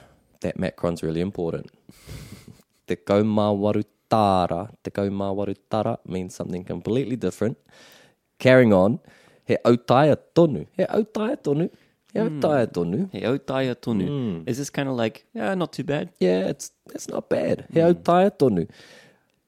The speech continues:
Speaker 1: Another kiwaha, another great kiwaha. When something's not bad, ah, he autaia.
Speaker 2: Mm.
Speaker 1: He autaia tonu. The band's playing in the corner.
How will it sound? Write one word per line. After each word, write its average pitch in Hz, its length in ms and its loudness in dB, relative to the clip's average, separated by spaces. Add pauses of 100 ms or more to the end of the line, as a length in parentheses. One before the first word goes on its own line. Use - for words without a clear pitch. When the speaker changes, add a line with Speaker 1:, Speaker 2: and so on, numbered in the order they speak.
(140)
Speaker 1:
Another 123 220 2
kiwaha, 120 480 4
another 110 280 0
great 110 260 0
kiwaha. 107 440 2
When 85 140 -6
something's 165 320 -4
not 165 220 0
bad, 156 380 4 (200)
ah, 147 160 -8 (220)
he - 100 -4
autaia. 101 480 0 (360)
Speaker 2:
Mm. 101 300 -8 (360)
Speaker 1:
He - 100 -10
autaia 110 400 -2
tonu. 92 260 -4
The 92 80 -2
band's 104 300 0
playing 107 480 -2
in 107 100 -12
the - 60 -8
corner. 107 400 -4